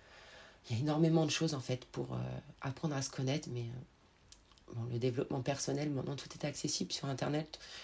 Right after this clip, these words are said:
Je pense que je développerai, euh, d'autres choses dans les différents épisodes que je vais apporter,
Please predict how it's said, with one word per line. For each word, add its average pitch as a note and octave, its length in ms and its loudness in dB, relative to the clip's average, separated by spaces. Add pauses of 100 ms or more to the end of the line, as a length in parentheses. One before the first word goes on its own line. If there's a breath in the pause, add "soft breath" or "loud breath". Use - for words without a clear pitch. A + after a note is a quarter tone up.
Je - 100 -12
pense D#3 140 0
que D#3+ 120 2
je C3+ 40 2
développerai, C3 480 0
euh, C#3 280 -6 (580 loud breath)
d'autres D3+ 160 0
choses E3 220 4
dans D3 120 2
les C3+ 140 0
différents C#3 400 -2
épisodes C3+ 560 -4
que - 120 -10
je B2+ 60 -6
vais C3 60 -2
apporter, - 420 -10